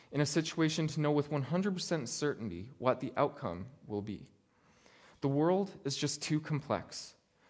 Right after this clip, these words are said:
There are too many factors. We can't comprehend it. One clear example of this is the way the Jewish leaders tried to control their future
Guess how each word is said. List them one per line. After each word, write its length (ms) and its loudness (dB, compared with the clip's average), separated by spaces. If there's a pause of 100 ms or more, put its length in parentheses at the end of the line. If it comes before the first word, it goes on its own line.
There 140 6
are 60 4
too 260 -2
many 200 2
factors. 720 -4 (280)
We 100 -2
can't 460 -6 (140)
comprehend 540 -6
it. 180 -14 (1500)
One 180 6
clear 280 6
example 400 2
of 100 -4
this 400 -4 (100)
is 140 2
the 100 2
way 160 6
the 80 4
Jewish 540 2
leaders 400 0
tried 220 2
to 80 -2
control 440 2
their 140 4
future 580 -2